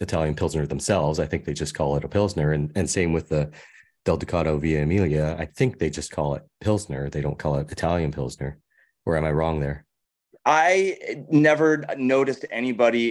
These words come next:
Speaker 2: in Italy referring to their Pils as Italian style. They were just Italian brewers, and this is their Pils. And, you know, the
Speaker 1: Right.
Speaker 2: story begins with, with Agostino and with, uh,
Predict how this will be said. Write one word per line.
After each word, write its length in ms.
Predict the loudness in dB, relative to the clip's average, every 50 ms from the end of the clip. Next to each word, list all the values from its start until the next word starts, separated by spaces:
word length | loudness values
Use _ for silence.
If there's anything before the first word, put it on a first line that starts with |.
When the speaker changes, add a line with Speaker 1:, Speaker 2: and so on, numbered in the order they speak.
| -2
Speaker 2:
in 240 | -2 -4 -4 -4 -4 -4
Italy 360 | -2 0 0 2 2 0 0
referring 540 | 0 -4 -6 -4 -2 0 2 2 2 0 -2
to 140 | -6 -10 -4
their 260 | 0 2 2 2 0
Pils 840 | -2 -4 0 0 2 2 2 0 0 -2 -6 -10 -16 -20 -20 _ _ _ _ _ _ _ -4 0
as 180 | 2 2 2
Italian 460 | 0 -4 -2 0 0 0 0 -2 -6 -8
style. 540 | -6 -2 0 0 0 0 -2 -4 -8 -8 -4
They 120 | -2 -2 -2
were 120 | -2 -2
just 260 | -4 -6 -6 -6 -8
Italian 500 | -12 -6 -2 0 0 0 0 -2 -6 -6
brewers, 460 | -6 -4 -2 0 0 0 -2 -4 -6
and 220 | -8 -8 -8 -8 -10 _ _ _ _ _ -10
this 220 | -10 -10 -10 -12
is 100 | -18 -8
their 160 | -4 -4 -4
Pils. 460 | -2 0 0 2 2 0 -2 -6 -10 -10
And, 140 | -8 -8
you 60 | -6 -6
know, 140 | -4 -2
the 60 | 0 0
Speaker 1:
Right. 120 | 0 0
Speaker 2:
story 260 | 2 2 0 0 -2 -4 -10 -16 -16 _ _
begins 420 | -6 -6 -4 -2 -2 -2 -2 -2 -4
with, 160 | -6 -8 -8 -10
with 160 | -12 -2 0
Agostino 760 | 2 2 2 0 -4 -6 -8 -8 -6 -2 0 0 2 0 0 -2
and 180 | -6 -12 -16
with, 240 | -16 -18 -18 _ -2
uh, 220 | 0 0 2 0